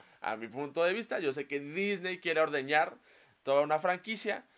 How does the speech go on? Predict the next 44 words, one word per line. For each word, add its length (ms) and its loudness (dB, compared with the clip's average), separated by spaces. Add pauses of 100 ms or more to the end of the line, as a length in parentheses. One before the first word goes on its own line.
(240)
pero 220 0
yo 160 6
digo 440 -8
que 100 -2
el 80 0
episodio 340 -4
siete 240 -4
no 180 0
tuvo 180 6
que 60 0
haber 120 4
salido 260 -2
porque 280 0
en 80 0
el 120 2
episodio 400 0
seis 480 -2
cierra 360 6
bastante 460 2
bien, 200 -4
güey. 120 -12 (100)
Cierra 360 0
chido. 280 -4 (500)
Creo 240 4
que 120 2
sí 180 0
hay 180 6
un 160 -4
closure 500 4
ahí. 220 -2 (300)
Le 140 0
ganan 320 6
al 80 0
Imperio, 400 2
todos 160 -6
son 160 -10
felices 480 -6
y 60 -18
todos 220 -2
bailan 420 0
y 60 -10
hacen 300 -6
fiestas 440 -6
en 120 -14